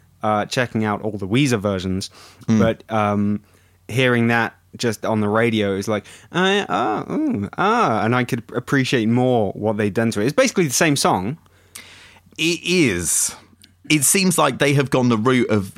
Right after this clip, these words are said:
Speaker 2: covering these, like, pr-, in a pretty straight up fashion. It's,
Speaker 1: Yeah.
Speaker 2: it's not like a wacky Moog cookbook thing, for example. Do you know what I
Speaker 1: Exactly.
Speaker 2: mean?
Speaker 1: That's, I, I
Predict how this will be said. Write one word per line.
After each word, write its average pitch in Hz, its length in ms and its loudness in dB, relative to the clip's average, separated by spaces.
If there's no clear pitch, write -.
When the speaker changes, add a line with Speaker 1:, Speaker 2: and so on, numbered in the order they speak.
Speaker 2:
covering 123 460 2
these, 104 400 2
like, 101 280 0
pr-, - 200 -8
in 113 120 2
a 110 60 0
pretty - 300 -4
straight - 560 0
up 95 160 -2
fashion. 113 420 0
It's, 113 100 2
Speaker 1:
Yeah. 123 140 4
Speaker 2:
it's 147 140 2
not 160 100 2
like 135 180 2
a 123 60 2
wacky 113 460 0
Moog 113 280 4
cookbook 98 500 -2
thing, 80 320 -2
for 92 80 0
example. 82 560 -2
Do 82 100 -4
you 101 60 0
know 95 120 0
what - 100 2
I 98 60 2
Speaker 1:
Exactly. 104 80 2
Speaker 2:
mean? 92 200 0
Speaker 1:
That's, 135 320 0
I, 131 240 0
I 120 160 -2